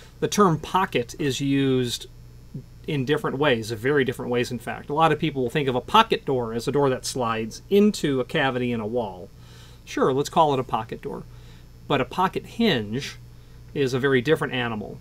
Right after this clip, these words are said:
uh, where it will, uh, where it acts like a swing clear hinge in the sense that its vertical axis of pivoting has been relocated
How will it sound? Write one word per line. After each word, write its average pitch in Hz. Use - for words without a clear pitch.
uh, 131
where 127
it 135
will, 127
uh, 143
where 127
it 127
acts 139
like 156
a 151
swing 156
clear 135
hinge 123
in 147
the 135
sense 160
that 139
its 123
vertical 156
axis 185
of -
pivoting 156
has 151
been 147
relocated 135